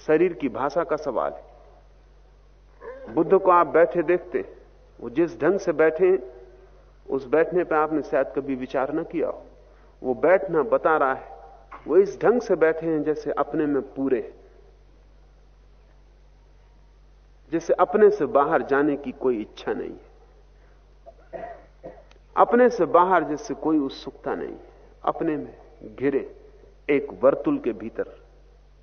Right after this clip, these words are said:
शांत। उनके बैठने का जो ढंग है, वो बता रहा है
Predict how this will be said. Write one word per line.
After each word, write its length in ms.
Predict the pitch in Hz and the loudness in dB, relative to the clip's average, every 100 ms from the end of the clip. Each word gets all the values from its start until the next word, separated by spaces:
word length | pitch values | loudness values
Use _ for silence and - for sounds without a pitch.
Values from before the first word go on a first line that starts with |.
| _ _ - - | _ _ -20 -20
शांत। 540 | - 139 135 117 - - - - - _ _ _ - - - _ | -4 -2 0 -4 -10 -20 -20 -20 -20 _ _ _ -20 -20 -20 _
उनके 260 | 147 151 143 | -4 -2 2
बैठने 420 | 139 147 151 170 | 2 2 0 0
का 120 | 165 | 0
जो 140 | 131 123 | 0 -2
ढंग 260 | 120 170 | -2 0
है, 60 | 180 | 2
वो 140 | 160 | 0
बता 280 | 135 143 170 | -2 -2 0
रहा 180 | 131 113 | 0 -2
है 160 | 117 | -4